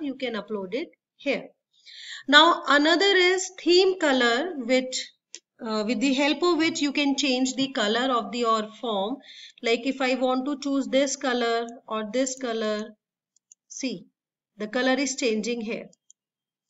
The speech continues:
Or I can also customize the color as per my choice.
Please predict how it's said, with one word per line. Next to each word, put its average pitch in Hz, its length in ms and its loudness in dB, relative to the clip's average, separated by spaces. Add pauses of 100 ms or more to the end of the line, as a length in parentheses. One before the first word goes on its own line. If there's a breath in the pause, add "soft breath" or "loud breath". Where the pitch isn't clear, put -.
(1000)
Or 226 420 0
I 233 200 -2
can 254 260 -2
also 254 480 -2
customize 226 800 -4
the 220 120 -4
color 214 540 -4
as 190 260 -8
per 214 180 -8
my 196 300 -4
choice. 220 560 -8